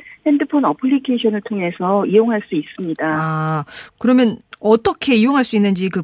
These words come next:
Speaker 2: 이용 방법 좀 자세히 알려주세요.
Speaker 1: 네, 먼저,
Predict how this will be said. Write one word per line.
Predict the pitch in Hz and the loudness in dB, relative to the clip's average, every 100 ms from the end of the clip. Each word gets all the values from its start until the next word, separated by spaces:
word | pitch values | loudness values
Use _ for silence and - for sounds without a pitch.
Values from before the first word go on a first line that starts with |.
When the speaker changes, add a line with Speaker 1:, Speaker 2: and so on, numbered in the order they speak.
| - | -2
Speaker 2:
이용 | 196 311 | 0 0
방법 | 190 214 294 | 0 0 2
좀 | 233 | 0
자세히 | 220 156 214 | -2 -2 -4
알려주세요. | 170 170 156 151 160 277 160 139 _ _ _ - | -2 -2 -4 -6 -4 -4 -4 -8 _ _ _ -4
Speaker 1:
네, | 214 208 190 | 0 0 0
먼저, | 196 226 247 254 269 | 0 4 4 4 2